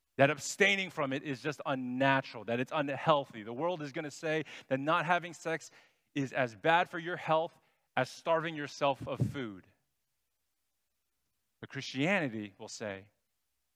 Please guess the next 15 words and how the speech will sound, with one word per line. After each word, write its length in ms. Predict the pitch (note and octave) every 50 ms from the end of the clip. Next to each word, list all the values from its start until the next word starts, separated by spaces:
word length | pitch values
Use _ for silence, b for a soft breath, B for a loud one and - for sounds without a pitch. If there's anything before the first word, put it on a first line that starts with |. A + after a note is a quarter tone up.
| _ _ _ _ _ _ _ _ _ _ _ _
"Hey, 80 | - A2
don't 220 | F#3+ F#3+ F3+ G#3
despise 460 | A3+ B3+ - - G#3 G#3 G#3+ E3 B2+
sex. 360 | - - G2+ F#2+ - - _ _ _ _ _ _ _ _ _ _ _ _ _ _ _ _ _ _ _ _ _ _ _ _
God 360 | - B2 D#3 F3+ G3+ F#3 D3 C3 _ _ _ _
designed 420 | - C3 A2+ - D#3+ A3 C4 A3 C#3+
it 80 | A#2
for 140 | - - B2+
marriage, 580 | A#2+ C3+ F#3+ G3 A#2 F#2+ F#2+ - _ - - _ _ _ _ _ _ _ _ _
and 100 | B2 C#3
he 80 | D3
designed 440 | C3 C3+ C3 A#2 D#3+ G3 A3+ A3+ D3+
it 100 | A#2+ A2
for 140 | - - B2
good." 500 | G#2+ - F3 G#3+ E3+ A#2 G#2 G#2 -